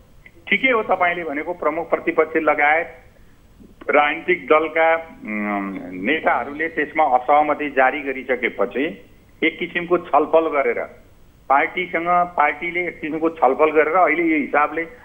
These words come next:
नजाउँ भनिसकेपछि त्यो चाहिँ एउटा, अ, फिर्ता जाने प्रक्रियामा गएको छ। जहाँसम्म म के भन्छु भने एउटा प्रधानमन्त्रीले सरकारले अध्यादेश ल्याउन पाउँछ कि पाउँदैन, त्यो संवैधानिक हुन्छ कि हुँदैन,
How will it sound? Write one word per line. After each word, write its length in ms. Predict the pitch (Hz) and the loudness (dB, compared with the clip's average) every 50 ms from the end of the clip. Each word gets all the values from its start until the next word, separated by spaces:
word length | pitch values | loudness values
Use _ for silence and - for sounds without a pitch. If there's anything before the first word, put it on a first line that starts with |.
| - - _ - | -20 -16 _ 2
नजाउँ 340 | 127 143 - 175 190 214 190 | 2 2 2 2 0 0 -2
भनिसकेपछि 800 | 143 110 123 135 135 147 143 127 139 117 - - - - 143 175 175 170 - - - - - - - - - - | -4 -6 -8 -8 -8 -8 -8 -8 -8 -10 -10 -10 -4 -2 -2 -2 -2 -8 -14 -20 -20 -20 -20 -20 -20 -20 -2 2
त्यो 100 | - 160 | 2 4
चाहिँ 200 | - 180 180 170 | 6 6 6 6
एउटा, 220 | 160 160 170 175 175 170 - - - - - - - - | 6 6 6 6 4 2 0 -12 -20 -20 -20 -20 -4 2
अ, 360 | 104 107 113 110 110 110 107 107 - - | 6 6 8 8 8 6 4 2 0 -4
फिर्ता 240 | 147 147 147 180 175 | -2 2 4 4 4
जाने 220 | 175 165 160 170 | 2 -2 -4 -6
प्रक्रियामा 520 | 165 - 180 156 - 180 180 175 165 165 151 | -2 -2 -2 -2 0 0 0 2 2 0 -2
गएको 300 | 135 135 127 120 110 104 | -2 -2 -2 -2 -6 -6
छ। 160 | - 110 95 | -6 -4 0
जहाँसम्म 460 | - 156 202 220 196 - 190 190 202 | 2 2 2 2 0 -4 -4 -4 -4
म 180 | 196 180 175 175 | -2 -2 -2 -4
के 180 | - - 180 | -2 -2 0
भन्छु 300 | 143 123 131 143 156 160 | 0 0 -2 0 -2 0
भने 180 | 139 117 127 160 175 - - - - - - - - _ - _ - | 0 2 0 0 -4 -4 -12 -20 -20 -20 -20 -20 -20 _ -16 _ 4
एउटा 240 | 147 170 180 220 226 | 4 6 6 4 4
प्रधानमन्त्रीले 720 | 226 233 160 170 175 185 190 190 180 175 190 190 196 214 | 4 2 0 2 2 2 0 -2 -2 -2 -4 -2 -2 -2
सरकारले 600 | - - 165 160 160 - 180 185 180 175 190 202 202 | 0 2 0 0 2 2 2 2 2 0 -4 -6 -4
अध्यादेश 480 | 185 160 147 180 190 185 190 190 190 | -4 -2 2 2 2 2 0 -2 0
ल्याउन 220 | 185 180 175 180 190 | 0 0 2 2 2
पाउँछ 320 | 185 190 180 180 175 196 | 4 4 2 2 0 -4
कि 100 | 202 202 | -8 -6
पाउँदैन, 420 | 214 220 214 185 190 202 214 214 208 | 0 0 0 0 0 -2 -4 -4 -4
त्यो 140 | 208 202 180 | -6 -6 0
संवैधानिक 560 | - 180 185 190 196 190 190 190 196 196 - | 2 2 4 4 2 4 2 0 0 -4 -8
हुन्छ 180 | 123 135 147 - | -10 -10 -4 -4
कि 140 | 185 185 196 | -4 -4 -2
हुँदैन, 320 | 196 175 180 196 202 190 | -4 -4 -4 -4 -4 -6